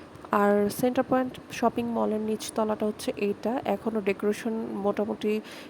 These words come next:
শেষ হয়নি, কাজ চলছে। আর সব দোকানপাটও already তারা সাজানো শুরু করে দিয়েছে। এরপর আমি চলে গেলাম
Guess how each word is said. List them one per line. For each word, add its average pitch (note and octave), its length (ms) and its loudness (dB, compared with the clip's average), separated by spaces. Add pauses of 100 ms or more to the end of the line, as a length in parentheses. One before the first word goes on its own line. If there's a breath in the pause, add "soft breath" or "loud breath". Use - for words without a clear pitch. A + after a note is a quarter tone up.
(200 loud breath)
শেষ A#3 380 0
হয়নি, A3 420 2
কাজ G3+ 320 -2
চলছে। G#3 380 2
আর A3 120 2
সব G#3+ 300 0 (160)
দোকানপাটও G3+ 1000 2
already G3+ 420 0 (480 loud breath)
তারা G3 340 4
সাজানো G#3 440 0
শুরু G#3+ 280 -4
করে G3+ 280 2
দিয়েছে। G3 400 -2 (760 loud breath)
এরপর A#3+ 320 6
আমি A#3+ 160 2
চলে A3 300 4
গেলাম A3 320 2